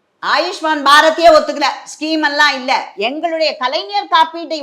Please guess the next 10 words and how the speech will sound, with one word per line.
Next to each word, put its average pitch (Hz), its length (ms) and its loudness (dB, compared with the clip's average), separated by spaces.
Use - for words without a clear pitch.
ஒத்துக்கொள்கிறவர்கள் 277 1000 -4
அதை 254 320 2
ஒத்துக்கிட்டு 349 360 -2
அதோட 330 220 4
போர்ட்டல் 330 400 -2
வழியான்றீங்க. 247 600 -8
ஏன் 359 140 -4
எங்க 320 220 -2
ஆயுஷ்மான் 302 440 -6
பாரத்துக்கு 226 360 -6